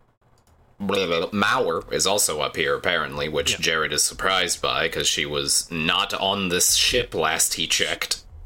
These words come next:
Speaker 2: She was with Papa Paps.
Speaker 1: Yep. We smash cut to the three of them in the captain's quarters, 'cause apparently the captain trusts the,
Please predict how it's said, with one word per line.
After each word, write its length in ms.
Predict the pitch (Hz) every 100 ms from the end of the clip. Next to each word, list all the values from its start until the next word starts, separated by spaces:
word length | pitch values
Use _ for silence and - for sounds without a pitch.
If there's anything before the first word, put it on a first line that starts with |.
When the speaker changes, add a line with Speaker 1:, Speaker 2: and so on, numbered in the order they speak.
| - -
Speaker 2:
She 240 | - 135
was 140 | 104
with 140 | 131 127
Papa 220 | 131 110
Paps. 440 | 113 104 - - -
Speaker 1:
Yep. 200 | 87 98 - - - - - - - - - - - - -
We 60 | 143
smash 340 | 165 196 196 -
cut 240 | 117 110
to 120 | -
the 60 | 107
three 280 | - 135 131
of 100 | 104
them 220 | 127 117
in 60 |
the 60 | 95
captain's 440 | - 120 98 90
quarters, 580 | - - 117 82 76 90
'cause 160 | - 80
apparently 420 | 76 87 80 76
the 60 | 71
captain 300 | 95 78 73
trusts 460 | - 117 - -
the, 200 | - 71